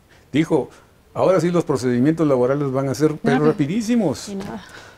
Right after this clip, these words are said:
Speaker 1: Y resulta que después del ochenta y nueve para acá se ha visto que eso no se puede, no es posible. Y ahora, al venirse al
Speaker 2: Bueno,
Speaker 1: Poder
Speaker 2: ahora se habla
Speaker 1: Judicial
Speaker 2: como de meses, ¿no? Que ya no sea, por ejemplo, ¿qué? ¿Cuatro años o cuánto dura?
Speaker 1: No, es que el, no,
Speaker 2: Se alarga.
Speaker 1: aunque se den términos, aunque se, la ley
Speaker 2: Ujú.
Speaker 1: prevea términos para resolver los asuntos,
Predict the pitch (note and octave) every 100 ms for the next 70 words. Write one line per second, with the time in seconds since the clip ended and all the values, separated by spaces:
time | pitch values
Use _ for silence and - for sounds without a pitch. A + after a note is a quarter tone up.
0 | - B2+ B2 A2+ B2 C3 D#3 B2+ B2+ G#2
1 | G2 F2 E2+ G#2 A2 B2+ A2 F#2+ G2 -
2 | F#2 G2 A2 A#2+ B2 A#2 B2+ C3 C3+ A#2+
3 | B2 - C3+ G2 - A2+ G#2 F#2+ G2 D#3
4 | F#3 F#2+ - - _ _ G#2+ G2+ A2 -
5 | C3+ C#3 D3+ C3 G2 - A2 G2+ G2+ A#2
6 | C3 B2 A#2 G2+ G#2 A2+ D3+ C#4+ D4 G4
7 | - D4 D4 D4 A#3 G#3+ G#3+ A3+ G3 -
8 | D#4 - - - A#3 B3+ C4 - A#3 A#3+
9 | A#3 G#3 G3+ A3+ G#3 A3 G3 - A3 A3+
10 | A#3+ B3 D#4+ A#3 G#3+ A3 A#3+ A#3 F3 G#3
11 | B3 A3+ D#3+ F#3+ - G3 D#3 C3+ - C#3
12 | D3+ F3 D#3 C4 B3+ C4 F#3+ C#3 C3+ C#3
13 | G3 F#3+ G3+ G3+ G3+ A#3+ - B2 A#2 A2
14 | B2 A2 A#2 D3 E3+ - A#2 B2+ D3 -
15 | C3 C#3 B2 - G#2 F#2+ G2+ - G2 A#2
16 | C#3 C#3+ C3 C3+ E3+ F3